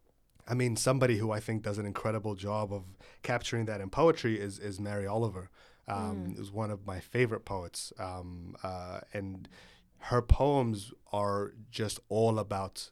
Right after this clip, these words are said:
Speaker 1: nature, all about finding, drawing meanings out of nature and, and observing the world around her and being able to capture all of this nuance.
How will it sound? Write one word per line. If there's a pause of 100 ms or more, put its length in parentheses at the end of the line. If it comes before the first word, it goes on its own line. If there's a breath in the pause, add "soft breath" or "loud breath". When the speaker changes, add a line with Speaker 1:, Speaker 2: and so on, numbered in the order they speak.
Speaker 1:
nature,
all
about (280 loud breath)
finding,
drawing
meanings
out
of
nature
and,
and
observing
the
world
around
her (360 loud breath)
and
being
able
to
capture
all
of
this
nuance.